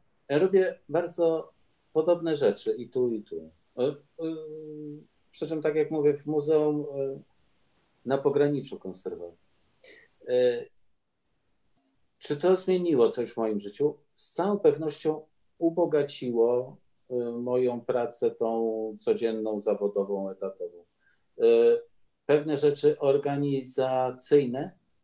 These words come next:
które poznałem we Lwowie, a pomimo ogromnego postępu Ukrainy,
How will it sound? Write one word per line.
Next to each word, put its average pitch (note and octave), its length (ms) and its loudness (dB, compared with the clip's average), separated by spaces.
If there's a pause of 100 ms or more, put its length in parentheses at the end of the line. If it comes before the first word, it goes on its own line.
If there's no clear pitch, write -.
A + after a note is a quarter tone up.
(400)
które C#3 380 4
poznałem C3+ 840 0
we C3+ 120 0
Lwowie, B2 500 2 (260)
a C#3 380 -2 (920)
pomimo C#3 560 0
ogromnego D3+ 520 4
postępu D#3 720 2
Ukrainy, D3 720 2